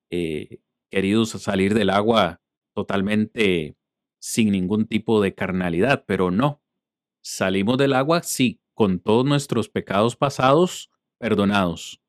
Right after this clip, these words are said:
Somos nuevas criaturas, pero seguimos en esta carne. Y Pablo habla de una lucha. De hecho, en este mismo contexto que estabas mencionando de Romanos ocho, vea lo que dice el verso trece.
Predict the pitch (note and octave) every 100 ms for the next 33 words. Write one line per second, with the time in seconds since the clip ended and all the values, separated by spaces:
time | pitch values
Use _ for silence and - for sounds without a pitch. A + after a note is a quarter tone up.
0 | _ - G#2+ C3+ B2 A2+ B2 C3 - A2+
1 | F#2+ - F#2+ D#2+ - - _ _ _ _
2 | _ _ _ _ F#2 F#2+ F#2+ F2 F2+ A#2+
3 | D3+ A#2 A2 - - A2+ A2 F2+ - _
4 | _ _ _ _ _ _ _ - - F#2+
5 | G2 C3 C3 A2 A2 G2+ G#2 C#3 - E2+
6 | F#2 G#2+ - C#3+ C#3 _ _ _ _ A2
7 | A#2+ D#3+ D#3+ E3 E3+ D#3+ D3+ C#3+ - D3+
8 | C#3 C#3+ C#3+ C#3+ C#3 C#3 C3+ C#3 A2+ F#2+
9 | F#2 G2+ G2+ A#2 B2+ D3+ - - G#2 A#2
10 | A#2+ A#2 A#2 B2+ G2+ A2 - G#2+ - E3
11 | D#3+ -